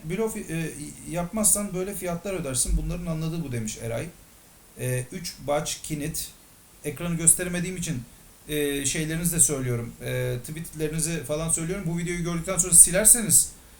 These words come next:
e, Türk Telekom dava mava açar, bir şey, böyle şeyler dediniz diye kalkıp bana patlamasın yani. Yani onu da söylemiş olayım da. O, bana kızmayın yani. Yazdıklarınızdan sorumlusunuz ona göre. Turkcell'de sekiz gi-, sonra beni kalkıp dava etmesinler yani. Milleti işte,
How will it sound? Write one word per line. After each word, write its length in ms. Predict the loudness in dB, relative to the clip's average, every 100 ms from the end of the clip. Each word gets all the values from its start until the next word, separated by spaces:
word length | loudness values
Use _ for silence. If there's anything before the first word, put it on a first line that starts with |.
| -20 -20 -6
e, 180 | -4 -2
Türk 200 | -2 -2
Telekom 420 | 0 0 0 0
dava 320 | 2 2 2 0
mava 280 | 0 2
açar, 340 | 2 2 -2 -2
bir 40 |
şey, 260 | -2 -2 0
böyle 180 | 0 0
şeyler 300 | -2 -4 -4
dediniz 320 | -2 0 0
diye 200 | 0 0
kalkıp 320 | -2 -2 0
bana 200 | 0 2
patlamasın 520 | 2 0 2 4 4
yani. 220 | 2 -2
Yani 160 | -2 -2
onu 140 | -2
da 40 | -2
söylemiş 400 | -2 -2 -4 -4
olayım 200 | -6 -4
da. 160 | -6 -8 -18 -20 -20 -20 -10
O, 100 | -2
bana 200 | 0 2
kızmayın 400 | 2 4 2 2
yani. 300 | 0 -2 -6 -12 -18 -18 -4
Yazdıklarınızdan 720 | 0 0 0 -2 -2 0 0
sorumlusunuz 580 | 0 -2 -2 0 0 -2
ona 160 | -4
göre. 220 | -4 -6 -10 -18 -20 -20 -20 -20 -20 -12
Turkcell'de 500 | 2 6 6 6 6
sekiz 360 | 6 4 -2
gi-, 60 | 2
sonra 340 | 2 2 2
beni 300 | 2 2 0
kalkıp 360 | 0 0 -2 0
dava 280 | 4 6 4
etmesinler 500 | 4 6 6 6 0
yani. 240 | -2 -2
Milleti 480 | -2 -2 -2 -2 -4
işte, 380 | -4 -2 -2